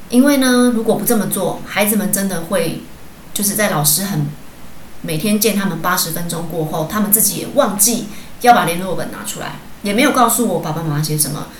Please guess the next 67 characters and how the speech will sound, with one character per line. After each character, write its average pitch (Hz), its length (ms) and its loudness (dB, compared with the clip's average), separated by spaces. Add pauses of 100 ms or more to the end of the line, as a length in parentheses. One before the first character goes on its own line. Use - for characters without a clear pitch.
(240)
甚 285 200 6
至 254 140 6
我 190 120 2
问 202 220 2
他 202 140 0
们 175 120 -4
的 170 40 -6
时 160 80 -8
候， 160 80 -4
他 160 80 -6
们 160 80 -4
也 151 60 0
不 240 160 -2
知 269 80 4
道 254 100 4
为 254 140 4
什 233 120 2
么 160 60 -4
要 175 140 -2
写 - 160 -2
这 160 80 -2
件 165 120 -4
事 165 160 0
情， 156 160 -2
他 214 120 -2
们 202 120 -2
没 180 60 -2
有 156 140 -4
参 156 260 -2
与 143 160 0
过。 - 240 -6 (1600)
但 262 120 4
是 254 180 4
学 170 220 2
习 165 220 2
这 185 100 0
件 175 160 -4
事 - 140 2
情 - 220 -2
是 165 240 2
大 196 220 -4
家 160 240 -4
的 - 120 -8
责 - 320 -6
任， - 280 -6
是 180 380 0 (200)
老 151 120 -2
师、 175 340 -2
父 185 180 -6
母 147 180 -2
跟 165 160 -6
小 151 140 -2
孩 147 180 -6
的 - 80 -8
责 - 260 -8
任， 101 160 -8 (160)
所 180 120 -6
以 - 20 -6
他 208 140 -4
自 208 120 0
己 - 140 -4
一 - 80 -4
定 185 80 -4
要 196 100 -2
参 247 220 0
与 - 60 -4 (120)
过。 - 140 -10